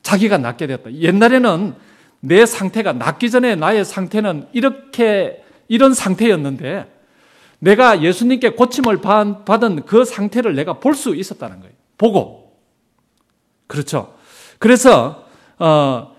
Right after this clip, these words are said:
이 봤다는 것은 다시 말해서 자기의 상태를 뒤돌아봤다는 것이죠. 다른 열 명은, 다른 아홉 명은 그냥 앞만 보고 계속 갔는데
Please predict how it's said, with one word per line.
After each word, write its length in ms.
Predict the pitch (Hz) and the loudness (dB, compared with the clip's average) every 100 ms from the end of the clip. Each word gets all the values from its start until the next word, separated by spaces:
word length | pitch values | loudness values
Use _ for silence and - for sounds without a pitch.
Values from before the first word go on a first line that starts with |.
| _ _ | _ _
이 500 | 185 180 156 135 - | -4 -2 0 -2 -6
봤다는 500 | - 160 - 254 269 | -4 -2 2 4 6
것은 460 | 254 - 151 196 - - _ - | 4 2 -2 -4 -12 -18 _ -6
다시 260 | 196 214 | -2 0
말해서 640 | 214 147 135 208 143 95 _ | 0 -2 -4 -6 -6 -8 _
자기의 380 | - 185 233 190 | -6 -4 0 -2
상태를 560 | - 151 196 208 131 - | -4 -12 -8 -8 -10 -4
뒤돌아봤다는 640 | 165 262 - - 120 135 | 2 2 2 -4 -10 -8
것이죠. 600 | 127 - - 98 87 120 _ _ _ _ _ _ _ _ _ _ _ - | -10 -14 -20 -20 -20 -20 _ _ _ _ _ _ _ _ _ _ _ -8
다른 400 | 160 202 269 226 | 0 4 4 4
열 140 | 202 | 2
명은, 420 | 226 247 220 160 156 | 4 2 0 -2 -4
다른 260 | 139 220 | -2 -2
아홉 260 | 214 254 247 | 2 2 2
명은 260 | 196 165 139 | 0 -2 -4
그냥 380 | 233 240 180 - | -2 -2 -2 -2
앞만 320 | 311 294 180 | 0 2 2
보고 320 | 196 165 117 | 0 0 -2
계속 300 | 151 139 - | -4 -4 -2
갔는데 520 | 156 175 165 123 104 | -2 -2 -2 -6 -8